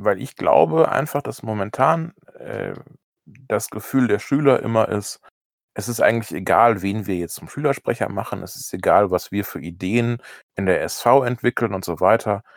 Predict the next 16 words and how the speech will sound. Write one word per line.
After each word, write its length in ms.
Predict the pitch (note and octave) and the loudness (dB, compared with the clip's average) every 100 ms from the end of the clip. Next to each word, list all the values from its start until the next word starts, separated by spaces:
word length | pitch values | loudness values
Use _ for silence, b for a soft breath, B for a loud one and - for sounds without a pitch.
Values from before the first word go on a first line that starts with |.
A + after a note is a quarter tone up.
| b _ _ | b _ _
Ähm, 280 | F#2+ F#2+ - _ | 2 4 2 _
da 200 | - F#2+ | -4 -2
wird 220 | F#2+ A2+ - | 0 -4 -4
eh 220 | G2+ G#2 | -2 0
nicht 260 | A2+ G#2 G2 - - | 0 -2 -6 -12 -16
viel 500 | - G2 G2 F#2+ E2+ - - _ | -12 -4 0 0 -4 -12 -20 _
ra-, 160 | - | -12
bei 200 | - F#2+ | -2 2
rauskommen 720 | F2+ F2+ C#3 - - C3+ C3+ C3 | 6 6 6 4 0 2 2 -2
und 220 | - G2+ | -6 -6
wir 60 | G2 | -2
dürfen 340 | A2 A2+ A2+ | 0 -2 -4
eh 160 | - A#2 | -4 -2
nur 220 | A#2+ A2 | 0 0
in 160 | G2 F#2+ | 0 0
ganz 360 | F2+ G#2+ - | 0 -2 -8